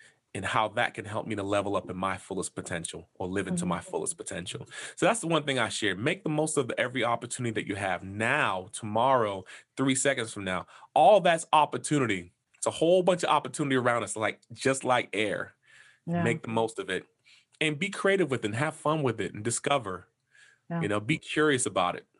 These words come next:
Speaker 2: So make, be here, be present, see every second as an opportunity, make choices that also are fun for you. And we're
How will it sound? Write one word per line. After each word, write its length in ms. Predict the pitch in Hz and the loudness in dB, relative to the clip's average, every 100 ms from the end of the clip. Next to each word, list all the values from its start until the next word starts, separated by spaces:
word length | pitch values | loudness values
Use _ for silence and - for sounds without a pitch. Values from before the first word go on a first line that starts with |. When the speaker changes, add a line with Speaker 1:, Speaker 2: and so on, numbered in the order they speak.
| _ | _
Speaker 2:
So 240 | - 185 | -4 0
make, 520 | 180 185 202 202 202 - _ _ _ 175 | 0 2 0 -2 -6 -18 _ _ _ 2
be 220 | 214 233 | 6 6
here, 360 | 220 220 208 196 | 6 4 4 2
be 160 | 202 | 0
present, 760 | 196 - 196 190 - 190 185 196 - _ _ _ _ _ | -6 -2 -2 -2 -4 -2 -2 -6 -12 _ _ _ _ _
see 640 | - - - - 226 226 220 | -16 -12 -12 -2 2 6 6
every 240 | 220 233 | 6 0
second 360 | 226 208 196 190 | 0 0 2 0
as 140 | 185 | 0
an 80 | 185 | -2
opportunity, 960 | 180 180 175 - 185 180 175 180 190 196 _ _ _ | 0 0 0 -2 0 2 2 2 -2 -10 _ _ _
make 420 | 170 190 208 214 | 0 4 2 0
choices 600 | - 202 196 190 190 185 180 | 0 2 4 4 2 2 4
that 280 | 175 165 | 4 4
also 340 | - 180 185 180 | 2 0 2 2
are 120 | 175 | 2
fun 420 | - - 190 180 | 0 2 2 2
for 200 | 175 180 | -2 0
you. 480 | 170 175 175 170 190 - - - _ _ - | 2 4 2 0 -4 -14 -20 -20 _ _ -4
And 760 | 170 170 170 165 160 165 165 - - _ _ _ - | -2 0 2 0 0 -2 -4 -8 -16 _ _ _ 0
we're 160 | 170 | 6